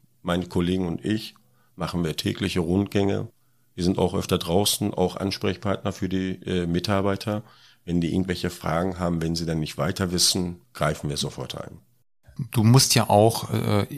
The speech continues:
Speaker 2: irgendwo in gewisser Weise Berichte erstellen und auch dann reporten, sagt man immer so schön. Welche Kennzahlen oder Leistungsindikatoren verfolgst du denn, um die Produktivität und auch die Effektivität deines Verantwortungsbereichs zu bewerten?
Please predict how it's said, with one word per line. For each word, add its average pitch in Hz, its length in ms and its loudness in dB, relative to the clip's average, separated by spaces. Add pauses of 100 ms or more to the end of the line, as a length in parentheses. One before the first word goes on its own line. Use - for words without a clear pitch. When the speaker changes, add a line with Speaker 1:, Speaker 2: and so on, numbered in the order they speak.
Speaker 2:
irgendwo 107 260 8
in 101 60 6
gewisser 98 360 6
Weise 92 680 6
Berichte 90 840 4
erstellen 107 760 6
und 101 180 0
auch 92 300 2
dann 87 340 0
reporten, 98 680 4
sagt 120 240 2
man 107 80 6
immer 107 140 4
so 107 100 2
schön. 127 460 4 (540)
Welche 104 200 6
Kennzahlen 95 640 6
oder 87 120 6
Leistungsindikatoren 95 1500 6
verfolgst - 520 4
du 101 40 4
denn, 98 160 6
um 98 140 6
die 92 60 6
Produktivität 92 880 4 (300)
und 131 180 10
auch 107 120 4
die 120 180 6
Effektivität 104 720 4
deines 80 200 4
Verantwortungsbereichs 82 1000 2 (220)
zu - 140 4
bewerten? 85 500 4